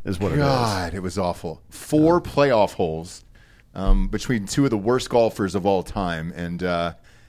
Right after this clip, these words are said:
Speaker 2: and then it ended in violence. Absolute violence on the course. Um, show that video this afternoon that you sent me last night, 'cause
Speaker 1: Oh,
Speaker 2: we
Speaker 1: the security guard? Yeah, that was really funny.
Speaker 2: He had a shot, though. He's got an <laughs> angle of it.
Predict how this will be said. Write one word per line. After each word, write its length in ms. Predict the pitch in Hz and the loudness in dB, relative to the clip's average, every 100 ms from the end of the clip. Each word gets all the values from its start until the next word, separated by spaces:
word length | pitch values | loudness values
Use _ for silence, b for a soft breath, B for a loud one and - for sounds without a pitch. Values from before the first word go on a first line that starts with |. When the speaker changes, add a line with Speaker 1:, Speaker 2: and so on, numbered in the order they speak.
| b | b
Speaker 2:
and 140 | 104 | -4
then 120 | 127 | -2
it 120 | 131 - | -2 0
ended 300 | 147 160 143 | 0 2 0
in 140 | 123 | 0
violence. 680 | 98 82 101 85 73 - - _ _ _ - | -2 0 0 0 -8 -14 -16 _ _ _ -2
Absolute 500 | 117 143 - 147 135 | 0 0 0 2 2
violence 600 | 87 85 107 95 85 - | 0 2 2 2 -4 -6
on 140 | 85 | -6
the 80 | 82 | -6
course. 560 | - - 113 110 - - b b b - | -8 0 2 2 -2 -12 b b b -8
Um, 320 | 101 101 98 | -6 -6 -6
show 280 | - 156 175 | 0 2 4
that 220 | 208 170 | 4 2
video 280 | 139 143 143 | 2 4 2
this 200 | 131 131 | 2 0
afternoon 460 | 117 110 120 110 107 | 0 0 -2 -4 -4
that 80 | |
you 120 | 101 101 | -4 -6
sent 320 | - 107 92 | -4 -6 -6
me 220 | 92 98 | -8 -6
last 340 | 104 110 110 - | -2 -2 -2 -4
night, 280 | 117 120 | -4 -4
'cause 180 | - 120 | -4 2
Speaker 1:
Oh, 80 | 123 | 4
Speaker 2:
we 240 | 120 165 - - | 4 2 -4 -16
Speaker 1:
the 180 | 101 107 | -6 -4
security 380 | - 104 120 127 | -2 0 2 2
guard? 220 | 143 147 | 2 2
Yeah, 120 | 104 | 2
that 80 | 95 | 0
was 120 | 101 | -2
really 180 | 101 92 | -2 -4
funny. 260 | 76 82 104 | -4 -4 0
Speaker 2:
He 260 | - 220 | 2 2
had 260 | 220 202 226 | 2 2 4
a 100 | 196 | 2
shot, 500 | - - 143 139 - | 2 2 4 4 4
though. 300 | 139 147 147 | 4 4 4
He's 280 | 135 160 190 | 0 -4 -2
got 160 | 247 | -2
an 120 | 185 185 | -2 -2
<laughs> 80 | |
angle 320 | 127 117 147 131 | -2 -4 -2 -2
of 180 | 143 175 | -2 -6
it. 140 | 170 | -12